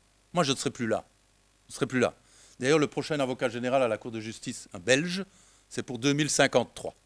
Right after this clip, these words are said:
puisque c'est une tournante, les avocats généraux. Deux mille cinquante-trois, j'ai décidé, j'en ai parlé avec ma femme, je ne serai pas candidat.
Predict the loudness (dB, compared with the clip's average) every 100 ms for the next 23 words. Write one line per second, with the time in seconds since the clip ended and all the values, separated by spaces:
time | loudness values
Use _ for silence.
0 | _ _ _ _ _ _ _ _ _ _
1 | -20 -14 -4 -4 -4 _ _ -20 -14 -12
2 | -12 -10 -8 -6 -8 -10 -10 -10 -10 -10
3 | -12 -12 -12 -14 _ _ -20 -20 2 6
4 | 6 8 6 8 4 0 -8 -6 -6 -6
5 | -6 -4 -2 -2 -4 -4 -4 -4 -8 -10
6 | -8 -6 -8 -10 -6 -4 -4 -6 -4 -4